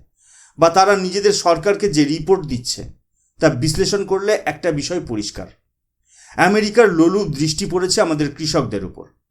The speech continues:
আমাদের এগ্রিকালচারাল সেক্টরের উপর। বিষয়টা খুব সিরিয়াস। আমেরিকা চাইছে ভারতে তাদের কৃষিজাত পণ্যের জন্য বা এগ্রিকালচারাল প্রোডাক্টসের জন্য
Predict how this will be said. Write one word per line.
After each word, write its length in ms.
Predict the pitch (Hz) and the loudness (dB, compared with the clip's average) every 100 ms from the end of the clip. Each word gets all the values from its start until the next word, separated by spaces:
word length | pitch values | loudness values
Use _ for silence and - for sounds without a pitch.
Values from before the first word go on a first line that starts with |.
| _ _ | _ _
আমাদের 440 | - 156 165 160 151 | -2 0 2 2 0
এগ্রিকালচারাল 760 | 151 165 180 165 156 139 147 | -2 -2 2 2 2 0 0
সেক্টরের 540 | 156 147 - 117 98 92 | -2 -2 -2 -4 -6 -10
উপর। 220 | - 87 _ _ _ _ _ _ _ _ _ - | -16 -20 _ _ _ _ _ _ _ _ _ -10
বিষয়টা 440 | 139 185 240 233 | -4 2 4 2
খুব 160 | 233 226 | 0 -4
সিরিয়াস। 680 | - 190 147 104 - - - _ _ _ _ - | -4 -4 -2 -4 -6 -14 -16 _ _ _ _ -4
আমেরিকা 400 | 165 202 226 247 | 2 4 4 4
চাইছে 560 | 233 202 190 196 247 262 _ - | 4 4 2 0 -4 -6 _ -12
ভারতে 460 | 117 143 170 208 220 | -4 4 6 8 6
তাদের 320 | 208 165 160 | 2 2 0
কৃষিজাত 480 | 156 156 170 170 170 170 | -4 -8 -2 -2 -2 -4
পণ্যের 360 | 143 151 175 147 | -2 -2 -2 -4
জন্য 280 | 123 101 | -4 -6
বা 440 | 98 107 135 131 - - - | -2 2 4 2 -4 -20 -2
এগ্রিকালচারাল 960 | 151 156 170 202 202 190 196 185 180 | 0 2 0 2 4 4 2 0 -2
প্রোডাক্টসের 540 | - 147 165 170 - 131 | -2 0 2 0 -2 -6
জন্য 420 | 120 90 85 - | -6 -8 -12 -18